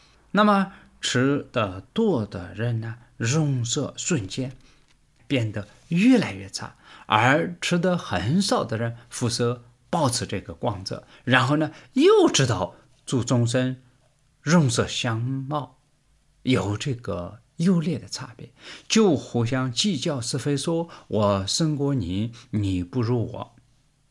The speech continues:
哎，因为人类心里存着人我的是非的心，哎，彼此竞争的缘故，那么这个恶业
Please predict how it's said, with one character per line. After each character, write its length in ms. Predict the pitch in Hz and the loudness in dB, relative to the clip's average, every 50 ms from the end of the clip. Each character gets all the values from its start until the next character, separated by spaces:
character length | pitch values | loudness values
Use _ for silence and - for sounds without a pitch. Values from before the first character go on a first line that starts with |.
| _ _ _ _ _ _ _ _ - | _ _ _ _ _ _ _ _ -2
哎， 160 | - 110 98 | 0 0 2
因 180 | 98 120 143 | 4 4 4
为 100 | 135 117 | 4 2
人 240 | 101 87 95 95 110 | 2 2 0 0 0
类 140 | 113 101 87 | 0 -2 -2
心 240 | - - - 147 139 | -4 -2 0 2 2
里 220 | 127 123 120 120 120 - - | 2 2 0 -2 -6 -14 -16
存 260 | - - - 104 107 113 | -10 -4 -2 0 0 0
着 240 | 113 117 107 110 - - _ - | 0 -2 -4 -6 -8 -18 _ -6
人 480 | - 104 95 95 87 87 92 123 - - _ - | -4 -2 0 0 0 -2 -4 -6 -10 -14 _ -6
我 220 | 107 90 82 82 | -6 -6 -6 -6
的 280 | 82 92 90 - _ _ _ _ - | -8 -10 -10 -10 _ _ _ _ -4
是 280 | - - - - 220 | 0 2 4 4 4
非 200 | 185 - 208 175 | 4 4 2 2
的 100 | - 95 | 0 -2
心， 240 | - - - - - _ _ _ _ _ _ - | -6 -6 -8 -8 -10 _ _ _ _ _ _ -4
哎， 120 | - 117 | -4 -2
彼 180 | 120 - 190 214 | 2 4 4 4
此 180 | 214 - 139 117 | 4 2 0 0
竞 360 | - - - 311 370 381 370 | 0 2 2 4 4 4 6
争 180 | 381 370 320 | 6 6 6
的 60 | 226 123 | 6 4
缘 260 | 95 87 87 95 123 | 2 0 -2 -4 -4
故， 240 | - 165 180 - _ _ - _ _ _ | -6 -6 -10 -10 _ _ -20 _ _ _
那 120 | - 123 113 | 0 2 2
么 140 | 107 101 | 2 0
这 180 | 98 - 123 104 | 0 -2 -4 -4
个 100 | 98 101 - - | -4 -6 -6 -4
恶 100 | 143 127 | -2 -2
业 260 | 110 101 92 90 | 0 -2 -2 -4